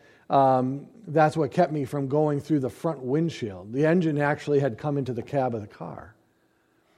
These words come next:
And I was in the hospital, and I was terrified. I don't know why I was so afraid, but I was terrified.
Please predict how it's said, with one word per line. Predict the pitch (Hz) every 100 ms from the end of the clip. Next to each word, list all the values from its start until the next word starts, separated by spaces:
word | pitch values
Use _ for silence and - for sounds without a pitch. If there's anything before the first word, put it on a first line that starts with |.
| _ _ _ _ _ _ _
And | -
I | 202
was | 226 214
in | 311
the | 269
hospital, | 190 202 185 - 127 95 - _ _ _ _ _ _ _ _ _ _ _ _
and | - 233
I | 269
was | 294 214 170 - _ _
terrified. | - - 269 277 - 131 -
I | 202
don't | 233 254
know | 214 214
why | 208 208 220 233 262
I | 208
was | 208 190 -
so | 208 208
afraid, | 180 - 196 147
but | 143
I | 147
was | 143 143
terrified. | - - 185 175 - 95 80